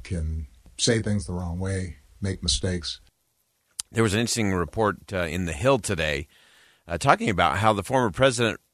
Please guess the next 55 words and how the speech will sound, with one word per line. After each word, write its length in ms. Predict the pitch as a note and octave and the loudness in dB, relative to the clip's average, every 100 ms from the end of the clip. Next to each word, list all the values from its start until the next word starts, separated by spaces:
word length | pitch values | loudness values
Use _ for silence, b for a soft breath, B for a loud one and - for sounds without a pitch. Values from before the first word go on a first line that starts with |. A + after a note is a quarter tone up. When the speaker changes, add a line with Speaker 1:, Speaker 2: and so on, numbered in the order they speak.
| - | -2
Speaker 2:
is 300 | C#3 F#3 C#3 | 2 2 0
sort 260 | - C3 C3 | 0 2 2
of 100 | G#2 | 2
doing 240 | B2+ B2+ | 0 0
some 160 | - A#2+ | 0 0
of 100 | A2+ | 2
that 240 | A2+ - | 2 0
pre-positioning 880 | - B2+ A#2+ G2+ A2+ C#3 G2+ G2 G2+ | -4 -4 -4 -4 -2 -2 0 0 0
in 120 | F#2+ | -2
terms 420 | - G#2+ A2 G2+ | -2 0 0 0
of 300 | G2+ G2+ F2 | 2 2 0
the 80 | F#2 | -8
blame 400 | D#2+ B2+ F3+ D#3 | 0 2 2 0
game, 440 | G2 F2 F2 F#2+ F#2 b b b b | 2 2 2 0 -4 b b b b
so 280 | - C3+ B2+ | -6 2 2
that, 340 | A2+ A2+ - - _ _ E2+ | 6 6 4 -4 _ _ -4
uh, 160 | G2 F#2+ | 2 2
for 400 | - A#2+ A2 - - | 2 2 2 0 -4
example, 420 | F#2 A2 G2 F#2+ | -4 -2 -2 -6
if 280 | - D3+ - | -2 -2 -2
the 320 | - A#2+ A2 | 0 4 4
Democrats 720 | F#2+ F2 A#2 A2 A#2+ A2 - - | 2 0 -2 0 2 2 0 -8
lost 480 | G2+ G#2+ A2+ - - | 2 4 4 0 -6
the 80 | G2 | -4
House 340 | A2 A#2 A2 - | 2 2 2 -4
and 360 | A#2 C#3 D3+ A2+ | 0 2 2 0
the 80 | G2+ | -2
Senate, 380 | G#2+ E2+ F2 - b b b b - | -2 -2 -2 -6 b b b b -8
uh, 220 | F#2 F2+ | 0 0
that 200 | E2+ A#2 | 4 4
would 160 | G#2 F#2+ | 4 0
really 220 | G#2+ A2 | 0 0
be 200 | F#2+ G#2+ | 2 0
a 180 | G2 F#2+ | 2 0
troubling 500 | F2 - B2+ B2 G2+ | -2 -4 -2 0 0
trend 360 | F2+ G2 F2 F#2 | 0 0 0 -2
for 160 | - G2+ | -4 -6
the 120 | E2+ | -2
Democrats, 640 | F2+ F2 - E2+ E2 - | -2 -2 -2 -2 -2 -2
and 140 | F2 E2+ | -6 -4
how 280 | G2 G2 F#2 | 0 2 0
the 120 | E2+ | -2
former 300 | A2+ A2 F#2 | -2 -2 -2
president 460 | - G#2+ F#2 F#2+ | -2 -4 -2 -4
may 220 | - G#2 A2 | -2 0 2
want 280 | G2+ G2 - | 0 -2 -4
to 100 | F#2 | -8
step 340 | - A2 - | -4 -4 0
in 320 | A2 G#2 G2 | 0 2 2
and 260 | F2 F2+ F2 | 0 0 -2
sort 160 | A#2 | -6
of 80 | G2+ | -4
be 120 | G#2 | -2
the 100 | F#2 | -2
kingmaker 800 | F2 - E3+ D#3 G2+ E2+ F2+ E2 | -4 -2 0 2 2 0 0 -2